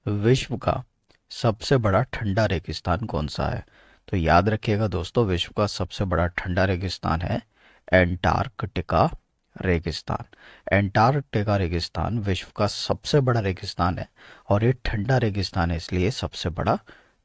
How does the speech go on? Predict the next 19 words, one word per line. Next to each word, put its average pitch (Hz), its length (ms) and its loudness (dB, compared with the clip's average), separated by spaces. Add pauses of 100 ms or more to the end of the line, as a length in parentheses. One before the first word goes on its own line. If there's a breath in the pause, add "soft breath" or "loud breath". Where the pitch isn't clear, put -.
ठंडा 101 300 0
रेगिस्तान - 640 -6
है। - 120 -10 (540 loud breath)
नेक्स्ट 101 260 0
क्वेश्चन 110 340 0
देखते 98 240 -2
हैं 92 80 0
दोस्तों। - 300 -6 (2250)
विश्व 110 520 0
का 85 280 2 (480)
दूसरा 123 480 2
सबसे - 380 -4
बड़ा 104 260 4
मरुस्थल 104 580 -4
कौन - 240 -8
सा - 200 -4
है? - 140 -10 (360 soft breath)
तो 110 120 4
विश्व 98 340 0